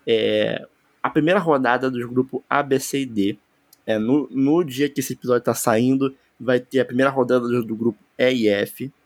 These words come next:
E aí, na, no dia seguinte, vai ter a primeira rodada do grupo G e H, que vai ser o jogo de estreia do Brasil. Vamos lá, Dácio. É, apesar de que nesses quatro primeiros grupos a gente já tem ali um resultado prévio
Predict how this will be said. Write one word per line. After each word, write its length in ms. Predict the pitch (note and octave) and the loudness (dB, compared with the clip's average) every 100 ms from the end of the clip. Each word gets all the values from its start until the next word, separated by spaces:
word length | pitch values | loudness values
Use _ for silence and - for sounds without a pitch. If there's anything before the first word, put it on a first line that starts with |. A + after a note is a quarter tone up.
| _ - | _ -6
E 100 | C3 | 0
aí, 120 | C3 | 2
na, 280 | C#3+ D3 C#3 | 2 2 2
no 200 | D3+ D3 | 2 0
dia 160 | C3 E3 | 2 0
seguinte, 720 | - C#3+ B2 C#3+ - D3+ - _ | 0 -4 0 0 0 -2 -4 _
vai 100 | C3 | -4
ter 140 | C3 C#3 | 0 0
a 40 | |
primeira 220 | C3+ C3 C3 | 2 0 2
rodada 380 | C3+ A#2+ A#2+ | 2 4 2
do 120 | A#2+ A#2+ | 2 0
grupo 300 | A#2+ - A#2 | -2 -2 -4
G 220 | A2 A#2+ | 0 2
e 80 | A#2+ | 2
H, 400 | A2+ G#2 G#2+ - | 2 2 2 -2
que 140 | - | -8
vai 140 | A2+ A2+ | -2 -2
ser 220 | - A#2+ | 0 -2
o 100 | A#2+ | 0
jogo 240 | A#2 A2+ | 0 0
de 60 | A2+ | -2
estreia 260 | G#2+ A#2 A2 | -4 -2 -2
do 80 | |
Brasil. 320 | A2 A2 - - _ _ _ | 2 0 0 -14 _ _ _
Vamos 420 | C3 D#3+ B3+ A#3 | -6 0 2 2
lá, 180 | D3 G2 | 2 2
Dácio. 440 | A2+ F#2+ - - _ _ _ | 2 0 -2 -14 _ _ _
É, 540 | C#3+ C#3+ C#3+ C#3 C3+ - | 0 2 2 2 0 0
apesar 440 | - - D3 G3 A#3 | -4 0 0 2 0
de 120 | G#3 | -2
que 140 | G3 | -2
nesses 260 | E3+ E3+ - | -4 -2 -4
quatro 300 | - E3+ G#3 | 0 -2 0
primeiros 240 | F3+ E3 | 0 0
grupos 280 | C#3+ C3+ C#3+ | 0 -2 0
a 60 | C3+ | 0
gente 180 | C3+ | 2
já 120 | C#3+ B2+ | 0 0
tem 240 | D3 D#3 | 0 2
ali 160 | C#3+ C#3 | 2 2
um 80 | |
resultado 580 | B2+ A#2 - A2+ A2+ F#2+ _ _ _ - | 2 0 2 2 2 0 _ _ _ 0
prévio 440 | A#2 A#2 G#2 | 2 2 0